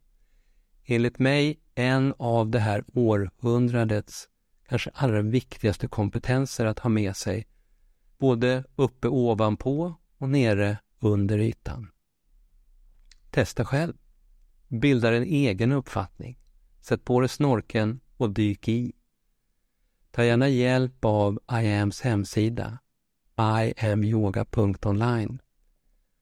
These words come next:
Online-tjänsten där handlar om hur viktig och kraftfull som en inifrån balanserande, genomlysande kraft som yoga och meditation kan vara när du öppnar upp för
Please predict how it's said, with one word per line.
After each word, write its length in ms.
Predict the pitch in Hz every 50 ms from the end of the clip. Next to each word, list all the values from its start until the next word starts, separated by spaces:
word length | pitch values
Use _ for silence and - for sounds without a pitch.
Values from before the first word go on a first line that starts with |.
| _ _ - - - - - -
Online-tjänsten 880 | 123 120 123 135 135 131 120 110 - - - 131 135 127 - - 139
där 160 | 120 117 110 110
handlar 300 | 113 123 113 107 107 104
om 100 | 101 98
hur 140 | 113 113
viktig 640 | 107 127 127 - - - - - - 117 113 - -
och 100 | 127 -
kraftfull 840 | - - 131 123 - - - - - - - 104 101 101 101 101 - _ _ _ _ _ _ _ _ _ _ _ _ _ _ _ _ _ -
som 240 | - - - 110 107
en 140 | 107 104 - -
inifrån 680 | 151 139 127 113 107 107 - - 117 110 107 107 104 95
balanserande, 1200 | 85 110 110 107 110 117 113 - - - 113 104 104 104 104 101 104 104 107 104 101 104 104 107
genomlysande 1000 | 117 117 123 120 113 110 107 104 104 104 107 110 117 - - - 110 107 104 113
kraft 500 | - - 113 107 - - - - - -
som 300 | - - 107 104 104 107 - _ -
yoga 340 | - 123 120 113 101 104 110
och 60 | 107
meditation 540 | 110 110 110 107 113 110 - 113 107 104 104
kan 200 | - - 110 107
vara 240 | 101 98 98 95 - _ _ _ _ _ _ _ _ _ _ _ -
när 160 | 110 107 104
du 260 | 95 107 107 110 113
öppnar 300 | 104 - - - 110 113
upp 200 | 120 123 123 -
för 460 | - - - 104 101 101 101 101 131